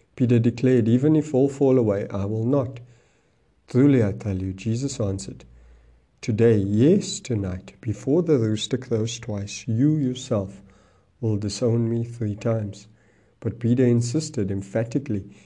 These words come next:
"Even if I have to die with you, I will never disown you." And all the others said the same. Peter believed that he would never betray Jesus,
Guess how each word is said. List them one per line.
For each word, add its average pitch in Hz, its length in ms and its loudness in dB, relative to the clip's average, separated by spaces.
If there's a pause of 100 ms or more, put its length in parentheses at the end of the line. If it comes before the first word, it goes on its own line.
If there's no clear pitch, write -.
(180)
"Even 127 280 2
if 127 160 0
I 117 120 2
have 120 140 -2
to 123 100 -4
die 113 340 0
with 131 260 -2
you, 101 280 -6
I 104 180 -2
will 131 220 0
never 120 260 0
disown 113 480 -6
you." 101 160 -10 (460)
And 101 160 0
all 117 220 6
the 113 180 4
others 101 480 -4 (120)
said - 500 -6
the 101 80 -6
same. 92 460 -6 (1300)
Peter 180 340 8
believed 95 760 0
that 104 220 4
he 160 440 0
would 113 360 -6
never 107 320 4
betray 107 640 0 (220)
Jesus, 92 600 -4